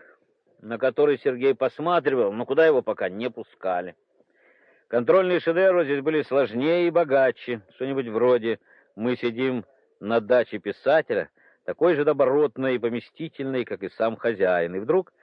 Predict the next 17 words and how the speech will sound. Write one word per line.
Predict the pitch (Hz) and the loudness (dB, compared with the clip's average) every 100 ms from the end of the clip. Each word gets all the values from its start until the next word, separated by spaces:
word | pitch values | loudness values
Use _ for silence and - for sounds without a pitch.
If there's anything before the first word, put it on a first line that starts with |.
| _ _ _ | _ _ _
предложили | 113 120 170 190 | -2 0 0 0
написать | 160 143 - 120 - | 0 -2 2 2 2
положительную | - 120 107 147 - 139 135 131 | 0 0 0 -4 -8 -8 -4 -4
рецензию | 117 - 139 156 139 139 | -4 -4 -4 -2 -2 -4
на | 135 | -4
спектакль | - - - - 135 117 123 110 - - _ | -6 -14 -10 -2 -2 0 -6 -8 -16 -20 _
русского | 98 143 - 131 | -2 -2 -2 -2
драмтеатра | 117 123 117 127 139 135 131 - | 2 2 2 0 0 0 -2 0
«По | 120 113 | -2 -4
ком | - 147 156 127 | 0 0 0 -4
звонит | 98 120 147 127 | -2 -2 -2 -6
колокол». | - 151 131 92 - 82 - _ _ _ _ _ - | -8 0 2 2 -4 -8 -10 _ _ _ _ _ -10
Мария | 104 139 180 175 170 | -2 0 2 2 2
говорила | 135 139 151 143 | 2 2 2 0
по-испански, | 139 127 - - 147 160 - - | -2 -4 -4 0 0 0 -4 -2
Роберт | 143 135 139 127 | 2 2 2 -2
Джордан | 98 143 151 127 131 | -2 0 2 0 -4